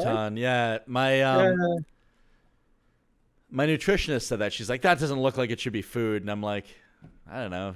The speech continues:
Speaker 1: Get out of your comfort zone, Whitey." <laughs>
Speaker 2: Yeah.
Speaker 1: Like
Speaker 2: It's tasty stuff. Uh, yeah, like,
Speaker 1: Yeah.
Speaker 2: my dad used to do this thing where he would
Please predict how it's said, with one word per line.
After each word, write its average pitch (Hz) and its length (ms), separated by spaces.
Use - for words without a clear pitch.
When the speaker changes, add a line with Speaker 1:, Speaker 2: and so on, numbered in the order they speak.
Speaker 1:
Get 107 120
out 120 60
of 120 60
your 113 100
comfort 120 360
zone, 95 240
Whitey." 107 380
<laughs> - 460
Speaker 2:
Yeah. 190 480
Speaker 1:
Like - 240
Speaker 2:
It's - 240
tasty 156 680
stuff. 135 640
Uh, 147 240
yeah, 135 460
like, 147 220
Speaker 1:
Yeah. 92 240
Speaker 2:
my 185 100
dad 208 240
used 180 200
to 147 60
do 156 140
this 143 220
thing 127 380
where 117 320
he - 180
would 143 200